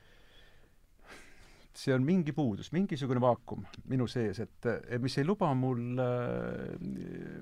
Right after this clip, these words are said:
kasutada sedasama, see energia on piiratud kogus. Ja sedasama energiat kasutada, äh, suhete hoidmisel, loomisel, kui see läheb mu, noh,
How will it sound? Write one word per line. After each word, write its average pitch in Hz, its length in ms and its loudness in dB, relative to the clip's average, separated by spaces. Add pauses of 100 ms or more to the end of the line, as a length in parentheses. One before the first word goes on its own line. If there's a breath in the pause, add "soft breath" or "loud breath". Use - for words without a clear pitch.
(140)
kasutada 139 520 0
sedasama, 139 480 -2 (480)
see 156 180 -4
energia 196 320 0
on 127 80 -2
piiratud 147 400 -4
kogus. - 380 -8 (220)
Ja 113 120 -6
sedasama 170 400 -2
energiat 175 380 0
kasutada, 139 500 2 (280 loud breath)
äh, 113 760 -4
suhete 170 480 -2
hoidmisel, 143 480 -2
loomisel, 147 640 -2 (140)
kui 143 560 -2
see 151 180 -4
läheb 160 320 -2
mu, 135 220 -2 (480)
noh, 135 240 -8